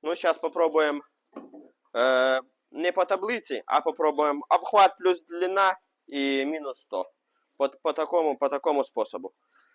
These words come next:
Вони такі поросятка шугані були, постійно бігали, тікали. Ну, зараз я попробую, може, когось і обміряю.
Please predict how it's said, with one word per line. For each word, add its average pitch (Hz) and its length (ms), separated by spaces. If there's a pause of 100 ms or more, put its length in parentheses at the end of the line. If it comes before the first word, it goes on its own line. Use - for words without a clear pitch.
(220)
Вони 160 220
такі 170 220
поросятка 170 540
шугані 170 440
були, 127 220
постійно 151 520
бігали, 156 360
тікали. 156 480 (420)
Ну, 131 80
зараз 143 400
я 143 160
попробую, 135 460
може, 123 260
когось 123 300
і 127 60
обміряю. 123 440